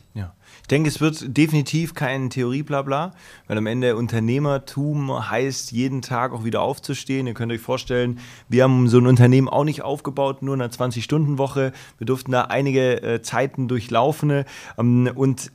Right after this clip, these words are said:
eins ist wichtig gesagt, wir heißen als Beratungsunternehmen zwar Fair Family, das liegt aber nicht daran, da wir sagen, Unternehmer sein ist eine Familie, weil ich sag immer, in der Familie, da gibt's den einen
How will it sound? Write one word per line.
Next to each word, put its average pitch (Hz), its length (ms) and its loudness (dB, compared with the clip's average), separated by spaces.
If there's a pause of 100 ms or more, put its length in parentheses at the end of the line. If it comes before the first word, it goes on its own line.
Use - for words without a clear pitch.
eins 143 160 0
ist 147 140 -4
wichtig 151 320 -2
gesagt, 123 340 0
wir 107 160 -2
heißen 160 300 0
als 120 220 -6
Beratungsunternehmen 120 920 -2
zwar 110 240 -2
Fair - 180 -6
Family, 143 460 -2 (360)
das - 140 -10
liegt 131 160 -4
aber 123 160 0
nicht 131 180 -4
daran, 131 380 0
da 120 140 2
wir 120 80 0
sagen, 123 480 2 (320)
Unternehmer 131 720 4
sein 131 400 4
ist 127 200 -4
eine 123 200 0
Familie, 143 640 2 (280)
weil 120 140 2
ich 120 100 0
sag 131 160 2
immer, 135 180 4
in 127 60 2
der 127 100 2
Familie, 139 420 2
da 123 100 2
gibt's 123 200 -8
den 123 140 0
einen 127 440 0